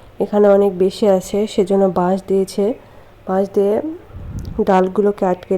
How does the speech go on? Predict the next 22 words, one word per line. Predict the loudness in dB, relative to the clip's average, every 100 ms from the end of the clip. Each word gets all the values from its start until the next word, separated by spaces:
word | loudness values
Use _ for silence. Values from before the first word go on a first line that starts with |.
| 0
রাখছে। | -2 -4 -4 -4 -10 -20 -20 -20 -20 -20 -20 -18 -14 -12 -14 -16 -16 -18 -18 -20 -20 -20 -20 -20 -20 -20 -20 -20 -20 -20 -20 -20 -20 -20 -20 -12 -4 0
আর | 0 2 2
এগুলো | 4 4 6
বড় | 6 6 4
বড় | 2 2
ড্রামে | 2 2 2 2 2
লাগানো, | 2 2 2 0 -2
সেজন্য | -2 0 2 2 0
এগুলো | 2 0 0 -8 -20 -18 2
বেশি | 2 4 2 4
ডালপালা | 4 4 4 4
বের | 2 2
হয়েছে, | 2 0 -2 0 2
আর | 2 2
ডালপালাগুলো | 2 2 2 2 2 2
অনেক | 2 0 0
মোটা | -2 -2 0
হয়েছে। | 0 0 0 -2 -2 -6 -20 -10 0
আমাদের | 2 2 2
ছাদে | 0 0 0
সবগুলো | 0 -2 0 2 4 2 0
ছোট | -4